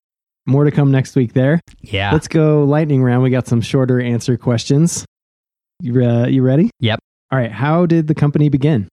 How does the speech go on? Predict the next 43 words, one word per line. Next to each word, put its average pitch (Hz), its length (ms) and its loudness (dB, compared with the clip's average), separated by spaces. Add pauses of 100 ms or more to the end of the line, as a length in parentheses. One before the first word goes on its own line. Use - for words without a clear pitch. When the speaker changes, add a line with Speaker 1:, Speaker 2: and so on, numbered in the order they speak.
Speaker 2:
Listen 120 380 0
to 117 220 0
episode 107 720 0
one 110 500 2
of 101 180 -2
season 98 360 0
two, 113 460 0
and 101 180 0
you 98 120 0
will 101 100 2
find 104 260 0
out. 123 220 0 (100)
Speaker 1:
<laughs> - 80 -20 (460)
I 175 240 -4
was 180 220 0
like, 156 160 0
"That's 294 240 -2
not 311 160 2
a 175 80 4
short 170 260 2
answer." 170 300 2
Oh, 226 160 0
yeah, - 240 2
it 196 60 2
is. 127 180 0
Okay, 147 260 0
cool. 147 100 4
Speaker 2:
<laughs> 180 180 0 (360)
Yeah. - 60 0 (220)
Speaker 1:
What 175 420 0
does 175 160 4
success 165 420 0
for 156 140 0
Gooder 143 240 2
look 131 180 0
like 123 200 0
five 117 260 -2
years 117 200 0
out? 101 220 -6 (300)
Speaker 2:
My 143 260 2
dream 117 400 0
is 95 160 0
that 92 380 -2